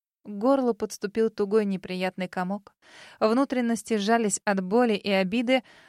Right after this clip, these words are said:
а выступившие слёзы душили настолько, что дыхание стало прерывистым. «Ты ведь её любил. И любил больше, чем сестру. Тогда зачем подставил?» «Она сама себя подставила, не сказав мне, что собирается покинуть гильдию.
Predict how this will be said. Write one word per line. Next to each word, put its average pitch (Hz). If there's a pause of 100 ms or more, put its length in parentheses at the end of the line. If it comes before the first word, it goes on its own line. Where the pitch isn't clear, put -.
а 214
выступившие 247
слёзы 254
душили 240
настолько, 233
что -
дыхание 220
стало 220
прерывистым. 220 (880)
«Ты 208
ведь 214
её 226
любил. 202 (520)
И 180
любил 208
больше, 208
чем 196
сестру. 185 (200)
Тогда 180
зачем 214
подставил?» 202 (680)
«Она 196
сама 233
себя 190
подставила, 160 (140)
не 190
сказав 214
мне, 196
что -
собирается 175
покинуть 202
гильдию. 160